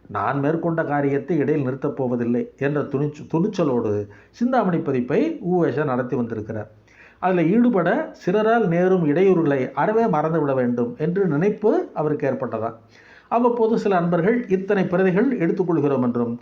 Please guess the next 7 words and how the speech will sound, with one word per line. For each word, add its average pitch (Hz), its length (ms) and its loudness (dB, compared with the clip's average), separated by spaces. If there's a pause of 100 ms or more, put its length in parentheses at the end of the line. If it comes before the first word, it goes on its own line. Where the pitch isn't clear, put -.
(280)
இத்தனை 214 400 2
ரூபாய் 208 380 2
அனுப்புகிறோம் 165 500 0
என்றும் 139 280 -2
தெரிவித்து 160 440 0
ஊக்கமளித்து 135 480 -2
வந்திருக்கிறார்கள். 110 800 -6